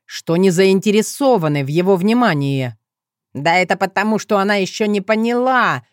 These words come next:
что я не просто так, а с серьезными намерениями», гордо заявил Геннадий. «Я, может, про нее все это время вспоминал».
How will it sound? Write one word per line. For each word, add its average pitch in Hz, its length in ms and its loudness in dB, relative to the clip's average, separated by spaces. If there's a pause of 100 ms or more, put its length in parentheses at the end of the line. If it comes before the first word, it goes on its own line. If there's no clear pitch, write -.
(160)
что - 240 -6
я 170 140 2
не 196 120 2
просто 233 540 0
так, 147 400 -4 (260)
а 165 140 -2
с - 80 -10
серьезными 226 580 0
намерениями», 147 1200 -2 (480)
гордо 240 400 0
заявил 214 480 0
Геннадий. 170 720 -2 (360)
«Я, 151 220 -2
может, 202 360 -2
про 202 160 0
нее 214 280 2
все 220 200 0
это 208 160 0
время 220 560 0
вспоминал». 151 840 -4